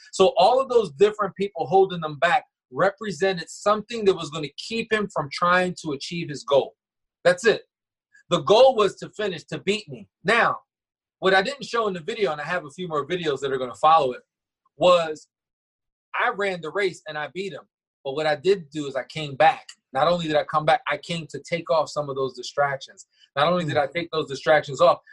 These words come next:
Speaker 1: then I helped encourage him and cheered him on as he began to run. There was a period where he was fighting, and I told him, "Don't quit, keep fighting, keep fighting, keep fighting."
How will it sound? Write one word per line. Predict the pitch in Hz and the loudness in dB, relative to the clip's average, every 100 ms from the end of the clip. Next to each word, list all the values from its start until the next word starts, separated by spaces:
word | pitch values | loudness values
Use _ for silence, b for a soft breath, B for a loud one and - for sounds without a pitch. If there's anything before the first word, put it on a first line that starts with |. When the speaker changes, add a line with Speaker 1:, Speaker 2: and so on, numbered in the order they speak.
| b | b
Speaker 1:
then | 170 | 0
I | 170 | 0
helped | 143 175 180 156 | -2 0 0 -2
encourage | 139 - - 196 175 - | -12 -8 -2 0 0 -4
him | 151 139 _ _ 139 | -10 -12 _ _ -12
and | 135 | -10
cheered | - 185 151 | -2 -2 0
him | 151 | -2
on | 165 156 147 | 0 0 0
as | 135 135 | -4 -4
he | 147 | -6
began | 135 143 139 | -6 -4 -4
to | 131 131 | -4 -2
run. | 151 139 131 _ - | 0 0 0 _ 0
There | 165 | 2
was | 175 | 2
a | 143 | -2
period | - 220 196 | 0 2 4
where | 156 | 2
he | 185 | -4
was | 151 | -6
fighting, | - 185 175 | 2 2 2
and | 143 | -4
I | 139 | -4
told | 175 156 | -2 -4
him, | 139 | -2
"Don't | 165 170 | -2 -2
quit, | - 202 - | 0 0 0
keep | - 170 | -8 -12
fighting, | - 170 170 139 123 | -2 2 2 0 -10
keep | 175 - | -14 -4
fighting, | 170 160 143 | 0 0 -2
keep | 131 151 - | -14 -8 2
fighting." | 185 175 | 2 2